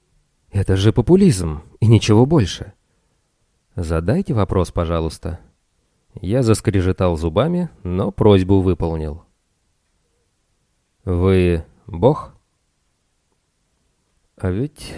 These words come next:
он уже назвал нас придурками. Оставалось только гадать, что он сейчас про нас подумает. Ответ пришёл через надлежащий отрезок времени.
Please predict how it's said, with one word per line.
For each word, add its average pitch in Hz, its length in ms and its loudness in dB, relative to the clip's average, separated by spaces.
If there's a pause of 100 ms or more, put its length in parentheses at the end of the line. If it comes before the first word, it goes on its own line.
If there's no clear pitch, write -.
(160)
он 160 160 0
уже 107 240 2
назвал 113 420 4
нас 87 240 0
придурками. 85 720 -4 (560)
Оставалось 156 580 2
только 156 320 -2
гадать, 98 640 -2 (180)
что - 240 -2
он 165 100 2
сейчас 113 360 0
про 90 180 -2
нас 87 200 -4
подумает. 80 640 -8 (1200)
Ответ 92 400 0
пришёл 139 380 0
через 117 300 0
надлежащий 92 680 0
отрезок 90 460 -2
времени. 82 500 -2